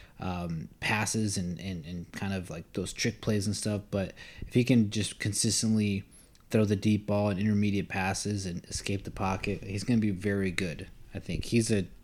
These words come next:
it's a surefire, uh, can't miss prospect, I think. Um, and I think that's who the Cardinals are going for. But there was also reports that his dad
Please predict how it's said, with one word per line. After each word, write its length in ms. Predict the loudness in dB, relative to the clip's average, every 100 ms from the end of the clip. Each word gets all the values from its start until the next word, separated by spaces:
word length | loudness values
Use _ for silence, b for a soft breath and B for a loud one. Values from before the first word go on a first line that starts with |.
| -8
it's 200 | -6 -2
a 80 | 0
surefire, 1000 | 2 6 6 4 2 4 4 4 2 -2 B B B B -12
uh, 140 | -8 -8 0
can't 280 | 4 6 6
miss 220 | 6 4
prospect, 640 | -2 -2 -2 -2 -2 -2
I 120 | -6
think. 560 | -2 2 2 0 -6 -12 -10
Um, 480 | -6 -6 -6 -10 -12 -16 -4
and 400 | -2 0 -2 -4
I 80 | -4
think 200 | -2 0
that's 160 | 0 0
who 60 |
the 60 | -2
Cardinals 340 | 2 4 4
are 20 | 2
going 220 | 2 4
for. 240 | 4 4
But 160 | 4 2
there 80 | 2
was 100 | 2
also 220 | 0 -2
reports 520 | -6 2 4 4 2
that 240 | -2 -2 0
his 220 | -2 -2
dad 500 | -2 0 2 0